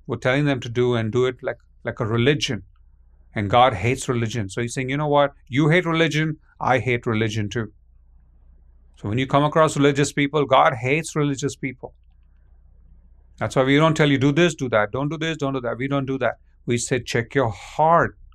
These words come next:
Get your heart right." That part you have to do. Repent, you must repent. "But I'm good, I'm, I'm, a, I'm perfect." Yeah, that's what you gotta repent of. "I did nothing wrong." That statement that you made, that is what you repent of.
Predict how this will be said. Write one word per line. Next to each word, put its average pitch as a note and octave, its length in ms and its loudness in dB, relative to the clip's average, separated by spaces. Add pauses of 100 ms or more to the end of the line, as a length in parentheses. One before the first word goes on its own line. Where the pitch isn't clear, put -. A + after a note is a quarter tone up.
(180)
Get B2 280 0
your C#3 180 4
heart D3+ 460 2
right." A2+ 420 -4 (760)
That A#2 240 2
part D3+ 220 6
you C3+ 220 0
have C3+ 300 0
to D3 80 -6
do. A#2 260 -6 (340)
Repent, D#3+ 600 4
you C#3 180 4
must C#3 340 2
repent. C3 440 -4 (360)
"But D3 120 0
I'm G3+ 200 4
good, G#3 300 4
I'm, D#3+ 180 4
I'm, F3 160 2
a, G#3 180 0
I'm G3 180 -4
perfect." A3 420 2 (400)
Yeah, C3+ 220 4
that's B2+ 320 2 (160)
what C3+ 200 -2
you C3+ 80 -2
gotta B2+ 180 2
repent B2 440 -2
of. A2 160 -8 (640)
"I F3 120 4
did B3 120 2
nothing A#3+ 260 4
wrong." F3+ 360 4 (380)
That C3+ 280 2
statement D#3 480 -2
that C#3+ 180 -6
you C#3+ 80 -2
made, D#3 300 -2 (340)
that B2 300 2
is A#2+ 100 -4
what A#2+ 140 0
you A2+ 100 0
repent A2+ 420 -4
of. A2+ 140 -8